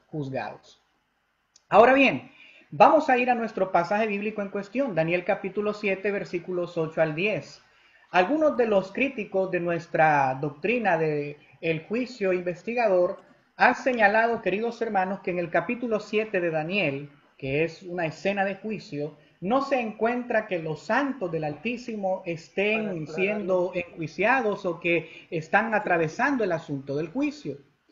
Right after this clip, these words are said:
Speaker 1: Más bien lo que sucede aquí es que hay una condenación contra el cuerno pequeño, hay un juicio y que el juicio es contra el cuerno pequeño que ataca al pueblo de Dios. Eh, Daniel siete, como ustedes pueden recordar, puede,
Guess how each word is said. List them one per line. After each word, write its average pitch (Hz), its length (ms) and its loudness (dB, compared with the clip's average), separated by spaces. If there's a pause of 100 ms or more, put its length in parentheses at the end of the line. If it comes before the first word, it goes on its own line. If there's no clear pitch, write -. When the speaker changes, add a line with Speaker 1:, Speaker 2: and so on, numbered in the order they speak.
(180)
Speaker 1:
Más 269 160 4
bien 277 180 4
lo 254 140 2
que 233 80 -2
sucede 220 460 0
aquí 220 340 0
es 214 220 -2
que 190 420 -2 (140)
hay 190 160 4
una 220 340 0
condenación 196 760 -2
contra 165 340 -4
el 143 80 -6
cuerno 160 320 -2
pequeño, 214 600 0
hay 202 120 2
un 220 140 -2
juicio 226 340 -2
y 175 40 -4
que 185 100 -2
el 165 120 -2
juicio 269 400 -2
es 233 220 -2
contra 262 520 0
el 175 120 -2
cuerno 214 360 0
pequeño 214 540 -4
que 190 160 2
ataca 190 540 2
al 175 180 -2
pueblo 143 320 -2
de 160 100 0
Dios. 285 400 -2 (560)
Eh, 160 140 0
Daniel 208 320 4
siete, 208 380 0
como 180 160 -4
ustedes 175 260 -2
pueden 185 220 -2
recordar, 196 500 0
puede, 175 560 0